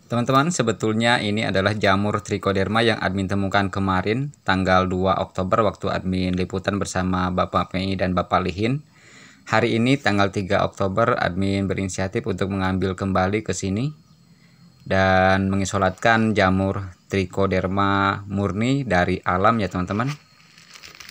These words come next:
Namun untuk jamurnya yang di kayu kecil ini admin sudah bawa pulang kemarin ya, teman-teman.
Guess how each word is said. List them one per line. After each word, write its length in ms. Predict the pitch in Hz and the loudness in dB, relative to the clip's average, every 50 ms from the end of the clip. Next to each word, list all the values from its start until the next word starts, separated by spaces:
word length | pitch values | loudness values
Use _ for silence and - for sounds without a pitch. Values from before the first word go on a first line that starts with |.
| - 107 | -4 -2
Namun 400 | 104 104 107 113 123 127 131 139 143 147 147 151 147 - - - - - - - - - - - - - - - 101 | 0 0 2 2 2 2 2 2 2 0 -2 -4 -8 -10 -12 -12 -14 -12 -10 -10 -10 -10 -10 -10 -10 -10 -6 -2 -2
untuk 800 | 104 104 107 101 - - - 113 113 113 113 113 113 113 110 - - - 110 | 0 0 0 -2 -4 -2 0 2 4 4 6 6 6 4 2 0 -2 -4 0
jamurnya 720 | 107 107 110 110 110 110 113 117 110 107 104 107 139 151 - _ _ _ _ _ _ _ _ _ _ _ _ _ _ _ _ _ _ _ _ _ _ _ _ _ _ _ _ _ _ | 2 2 4 4 2 2 0 0 0 0 0 0 0 0 -4 _ _ _ _ _ _ _ _ _ _ _ _ _ _ _ _ _ _ _ _ _ _ _ _ _ _ _ _ _ _
yang 720 | - - 98 98 98 98 98 98 98 98 101 101 98 98 98 | -4 0 4 4 6 6 4 4 2 2 0 0 0 0 0
di 160 | 98 92 - | 0 0 0
kayu 240 | 101 98 98 92 - | 0 0 0 0 -2
kecil 240 | 101 - - 101 | -4 -4 -2 -4
ini 400 | 71 90 101 98 101 127 156 151 _ _ _ _ _ _ _ _ _ _ _ _ _ | -2 0 0 0 0 -2 -2 -4 _ _ _ _ _ _ _ _ _ _ _ _ _
admin 320 | - 95 98 95 104 113 107 | -2 -2 0 0 2 0 0
sudah 240 | - 110 95 98 | 0 0 0 0
bawa 240 | 98 92 92 92 92 | 0 2 2 2 0
pulang 400 | 90 - 95 92 95 101 120 131 | 0 0 0 2 2 2 2 0
kemarin 400 | 127 107 98 92 92 98 110 107 | -2 0 2 2 2 2 2 -2
ya, 80 | 101 - | -2 -2
teman-teman. 480 | 95 92 95 98 107 123 147 160 151 | -2 -2 -2 -2 -2 -4 -4 -8 -10